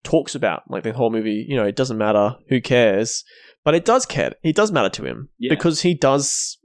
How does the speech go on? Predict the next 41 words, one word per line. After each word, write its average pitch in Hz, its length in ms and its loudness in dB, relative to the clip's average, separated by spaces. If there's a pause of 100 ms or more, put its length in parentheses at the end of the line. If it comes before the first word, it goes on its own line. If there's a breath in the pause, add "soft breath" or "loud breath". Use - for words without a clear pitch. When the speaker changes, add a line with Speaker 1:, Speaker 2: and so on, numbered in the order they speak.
(140)
Speaker 1:
wanna 120 220 -2
spend 123 220 -4
time 123 160 -4
with 131 100 -2
Max. - 520 -2
Speaker 2:
Yeah. 175 140 -4
Speaker 1:
He 147 120 -2
uses 139 220 -2
lines 131 260 0
like, 113 320 -2 (260 soft breath)
"We're 147 140 6
in 165 80 4
this 156 140 0
together," 127 520 2
you 123 120 0
know? 104 180 2
And 180 140 -2
he, 131 160 -6
Speaker 2:
<laughs> 151 260 0
Speaker 1:
he - 20 0
saves 147 400 4
his 135 160 2
life. 123 500 2 (280 soft breath)
He 135 180 -6
wants 143 240 2
to 135 80 -4
spend 135 220 -2
the 131 60 0
eve-, 127 140 0
he 139 60 2
doesn't 151 260 0
go 131 120 4
and 131 80 0
get 117 120 0
some 135 120 -4
other 127 120 2
tax-, - 420 -10
like, 123 180 -4
taxi - 280 -10
driver. 120 500 4
Speaker 2:
Yeah. 95 300 -12